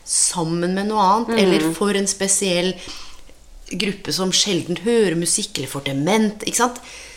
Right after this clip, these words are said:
Speaker 1: Så det er så mange, vi mennesker har så mange kombinasjoner,
Speaker 2: Ja.
Speaker 1: og du har jo, på en måte, sånn Rubiks kube, så har jo flere av disse,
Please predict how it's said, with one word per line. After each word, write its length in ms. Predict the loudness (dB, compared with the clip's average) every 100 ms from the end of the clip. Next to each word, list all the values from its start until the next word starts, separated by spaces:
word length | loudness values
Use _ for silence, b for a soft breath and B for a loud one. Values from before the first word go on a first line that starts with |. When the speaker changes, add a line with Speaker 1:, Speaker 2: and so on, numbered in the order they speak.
| B
Speaker 1:
Så 140 | -4
det 80 | -2
er 60 | 2
så 60 | 2
mange, 300 | 4 2 0
vi 160 | 0 0
mennesker 340 | 0 -2 -4 -6
har 60 | -4
så 80 | -2
mange 200 | 0 0
kombinasjoner, 1000 | 0 0 0 0 2 2 2 2 4 2 B B -8
Speaker 2:
Ja. 160 | -8 -4
Speaker 1:
og 380 | 0 2 2 0 -6 -18 -20 -20 -20 -14 -4
du 200 | 0 2
har 180 | 4 4
jo, 140 | 4 2 B B -6
på 60 | -2
en 20 |
måte, 300 | 0 0 0
sånn 180 | 2 2
Rubiks 360 | 2 2 0 0
kube, 380 | 0 -2 0
så 140 | 0 0
har 80 | 0
jo 120 | -2 -4 -14 B B -4
flere 300 | 4 4 6
av 60 | 4
disse, 280 | 2 2